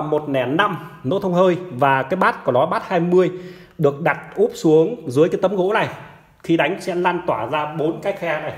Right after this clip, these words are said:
cho âm thanh lan rộng. Có một cái màu vân gỗ tuyệt đẹp, Onkyo model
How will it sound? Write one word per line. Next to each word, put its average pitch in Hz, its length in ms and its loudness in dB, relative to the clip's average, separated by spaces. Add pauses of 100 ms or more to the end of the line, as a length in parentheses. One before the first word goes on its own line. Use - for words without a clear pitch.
(960)
cho 151 280 0
âm 151 260 -4
thanh 147 240 -4
lan 147 160 -4
rộng. 190 160 2 (640)
Có 143 340 2 (180)
một 139 200 -2
cái 165 100 -2
màu 139 160 2
vân 151 180 0
gỗ 165 220 -2 (160)
tuyệt 220 200 6
đẹp, 175 320 0 (280)
Onkyo 185 840 2
model 180 440 2